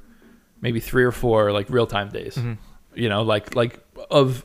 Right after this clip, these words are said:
Speaker 1: I would come home at night, play for a couple hours, "Ugh, can't get 'em, but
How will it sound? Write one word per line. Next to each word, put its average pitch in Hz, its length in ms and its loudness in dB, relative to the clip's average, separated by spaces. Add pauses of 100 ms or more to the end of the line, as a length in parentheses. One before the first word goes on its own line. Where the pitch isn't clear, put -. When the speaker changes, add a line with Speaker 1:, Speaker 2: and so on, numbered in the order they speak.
Speaker 1:
I 131 80 6
would 131 100 4
come 131 160 0
home 123 240 0
at 117 100 -4
night, 120 360 -2 (240)
play 117 140 -2
for 123 120 -4
a - 40 -2
couple 113 240 -2
hours, 107 360 0 (220)
"Ugh, 147 200 4 (140)
can't 120 220 -10
get 113 180 -2
'em, 110 140 -8
but 104 240 -6